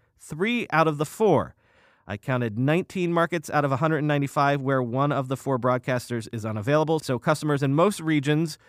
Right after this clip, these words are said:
over ninety percent of YouTube T V markets, will still be getting all of them," end quote. But YouTube doesn't care about your quibbles.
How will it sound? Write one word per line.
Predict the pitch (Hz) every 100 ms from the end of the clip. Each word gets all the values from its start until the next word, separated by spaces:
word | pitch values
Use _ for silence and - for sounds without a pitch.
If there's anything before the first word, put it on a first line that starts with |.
| _ - -
over | - 113
ninety | 117 127 135
percent | 131 131 139 127 -
of | 123 120 110
YouTube | 120 131 127 113
T | - 123
V | 123
markets, | 120 143 147 135 - _ - _ _ -
will | 120 131
still | - 160 147
be | 143
getting | 135 139 135 - _
all | 156 165
of | 151 107
them," | 101 85 80
end | 113 107
quote. | 98 80 - _ _ _ _ _ _ _ _ _ -
But | 147
YouTube | 170 214 226 185
doesn't | 202 190
care | 180 175 165
about | 151 135
your | 123
quibbles. | 160 156 214 196 -